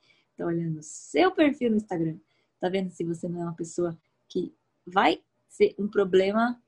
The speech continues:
pessoal pras produções. Qual que é o seu tipo de comportamento? Quais são as suas ideias? Se você fica falando muito de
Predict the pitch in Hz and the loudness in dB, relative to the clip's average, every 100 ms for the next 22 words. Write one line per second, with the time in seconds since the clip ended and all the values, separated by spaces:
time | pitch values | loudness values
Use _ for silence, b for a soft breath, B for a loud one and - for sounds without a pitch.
0 | _ _ _ 208 220 208 185 196 247 _ | _ _ _ 0 2 2 2 2 -2 _
1 | _ _ _ _ 180 180 - 180 165 185 | _ _ _ _ -2 -2 -2 -4 -4 -8
2 | 190 - - _ _ _ _ _ _ - | -10 -12 -20 _ _ _ _ _ _ 0
3 | 190 196 208 - 196 - 190 220 190 175 | 0 2 -2 -2 -4 0 -2 -2 -6 -4
4 | 180 185 175 170 165 - - _ _ _ | -6 -6 -6 -6 -8 -14 -20 _ _ _
5 | 190 190 196 185 190 185 170 185 175 - | -6 -6 -6 -8 -8 -8 -4 -2 -2 -6
6 | 196 196 - 214 196 185 185 | -12 -12 -10 -6 -4 -2 -4